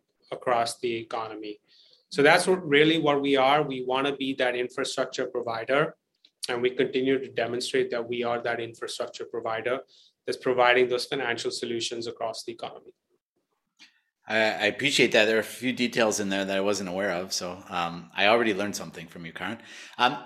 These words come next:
Speaker 2: how did Cross River develop this ecosystem of partners? And I, I guess the other way of asking that question is, what makes your offerings unique and capabilities unique?
Speaker 1: Yeah.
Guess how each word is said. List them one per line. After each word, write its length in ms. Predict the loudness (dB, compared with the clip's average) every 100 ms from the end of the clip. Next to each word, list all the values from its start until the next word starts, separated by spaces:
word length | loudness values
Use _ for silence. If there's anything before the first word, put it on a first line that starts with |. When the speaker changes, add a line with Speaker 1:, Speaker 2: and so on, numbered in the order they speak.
| -8
Speaker 2:
how 160 | 4 6
did 360 | 6 2 -4 2
Cross 300 | 6 6 6
River 180 | 4
develop 640 | 4 4 6 6 4 0 -2
this 400 | 0 2 0 0
ecosystem 920 | -4 0 2 2 0 -2 -2 -4 -6 -6
of 380 | -6 -6 -10 -8
partners? 680 | -2 -2 -4 -12 -8 -8 -6
And 220 | -4 -2
I, 120 | -2 -2
I 100 | -4
guess 600 | 2 6 6 4 0 -4 _ -8
the 80 | -4
other 160 | 4
way 100 | 8
of 160 | 8 6
asking 340 | -2 -2 0 -2
that 140 | 0
question 300 | 0 0 -2
is, 80 | 0
what 200 | -2 2
makes 280 | 2 2 -2
your 100 | -2
offerings 440 | -2 -4 -6 -6
unique 320 | -6 -6 -6
and 120 | -10 -8
capabilities 800 | -8 -8 -6 -6 -4 -6 -8 -10
unique? 400 | -12 -14 -18 _ _ _ _ _ _ _ _ _ -20 -20 _ _ _ _ _ _ _
Speaker 1:
Yeah. 460 | 6 8 8 6